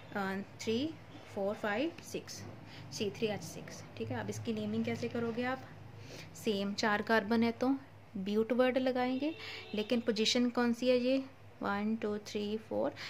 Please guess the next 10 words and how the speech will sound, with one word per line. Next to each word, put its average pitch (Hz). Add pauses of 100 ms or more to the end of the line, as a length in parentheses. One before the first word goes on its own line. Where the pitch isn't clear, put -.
(140)
First 220
position 233
है 226
तो 226
हम 214
इसको 202
लिख 190
देंगे 220
वन 226 (180)
ब्यूटाइन, 196